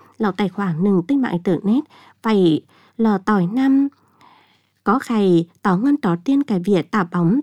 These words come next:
té mức nọ, cánh tỏi năm diệt về nỉ tích mạng internet, làng ảnh có bàn bưng tài khoản nỉ,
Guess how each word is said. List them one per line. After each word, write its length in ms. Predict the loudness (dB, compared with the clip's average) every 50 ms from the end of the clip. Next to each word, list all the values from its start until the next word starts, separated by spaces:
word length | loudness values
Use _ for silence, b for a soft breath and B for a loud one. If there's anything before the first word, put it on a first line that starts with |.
| -4 _ -4
té 120 | -2 -2
mức 140 | -2 0 -2 0
nọ, 280 | 0 2 2 0 0 -2 b b b b b b b b
cánh 360 | -4 -2 0 2 2 2 0 -2 -4 _ _ -4
tỏi 180 | -2 0 0 0
năm 200 | 0 0 -2 -2
diệt 180 | 0 -2 -2 0
về 100 | 0 0
nỉ 200 | 0 2 0 0 0 0
tích 100 | -2 -2
mạng 180 | 0 0 -2 -2
internet, 420 | -2 -4 -2 -2 0 0 0 0 -2 b b b b b b b b
làng 180 | 0 0 0
ảnh 260 | 0 0 0 0 0 0
có 200 | -2 -2 -2 -2 -2
bàn 180 | -2 -2 -2 -2
bưng 100 | -2 -2
tài 160 | -2 -2 -2
khoản 280 | -2 -2 -4 -4 -2 0
nỉ, 220 | 0 2 2 2